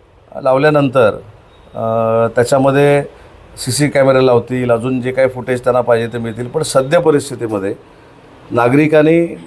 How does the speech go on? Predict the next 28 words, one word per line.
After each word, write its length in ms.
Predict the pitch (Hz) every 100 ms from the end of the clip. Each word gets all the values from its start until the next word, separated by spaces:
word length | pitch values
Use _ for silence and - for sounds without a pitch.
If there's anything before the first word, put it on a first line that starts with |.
| 131
भयभीत 320 | 120 131 160 151
होण्यापेक्षा 680 | 139 135 135 113 147 151 160 - - 104
ज्या 140 | 143 156
इन्स्ट्रक्शन 580 | 151 131 147 143 165 160
वन 180 | 147 147
खात्याने 340 | 139 139 139 127
दिलेल्या 320 | 113 104 90
आहेत 120 | - - - - - - - -
त्या 100 | 123
जर 160 | 139 160
आपण 240 | 151 156
फॉलो 280 | 156 131 131
केल्या 280 | 127 113 95 - _ -
तर 60 | 123
आपल्याला 340 | 120 135 143
काही 300 | 139 117 139
घाबरण्याचं 480 | 123 110 117 113 117
कारण 280 | 104 101 104
नाही. 180 | 113 - - - - - - - - - - - 98
जर 240 | 110 156
तो 160 | 156 175
शहरामध्ये 560 | 156 143 147 143 139
बिबट्या 340 | 131 127 - 131
असेल 280 | 117 135 113
किंवा 140 | 131
त्या 120 | 139
परिसरामध्ये 600 | 131 117 113 123 120 117
असेल 360 | 110 98 131